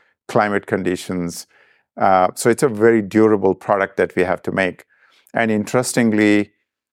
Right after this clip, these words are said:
we put such a complex product in the hands of a sixteen or seventeen-year-old, <laughs> right? Uh, so we gotta keep all of this in mind. That means the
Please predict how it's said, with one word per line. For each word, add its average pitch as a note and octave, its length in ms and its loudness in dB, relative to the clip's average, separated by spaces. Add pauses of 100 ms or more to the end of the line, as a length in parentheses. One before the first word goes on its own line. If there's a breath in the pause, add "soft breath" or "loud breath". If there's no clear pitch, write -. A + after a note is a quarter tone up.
(300)
we G2+ 280 2
put - 380 -2
such - 260 -4
a G#2+ 60 -10
complex A#2 720 -2
product G#2 640 -2
in G2 120 -2
the F#2+ 60 -2
hands G#2 420 -4
of F#2+ 180 2
a F#2 120 0
sixteen A2+ 440 -2
or F#2+ 80 -2
seventeen-year-old, F#2 920 -2 (140)
<laughs> - 120 -20
right? - 220 -6 (800 soft breath)
Uh, A2 240 2
so D#3+ 160 -2
we F#3+ 80 0
gotta G#3 180 2
keep E3 300 -2
all C3 240 2
of A#2+ 120 -2
this A2 260 -2
in G#2 100 -2
mind. G2 480 -2 (120)
That - 260 -2
means A2+ 400 -2
the F#2+ 340 0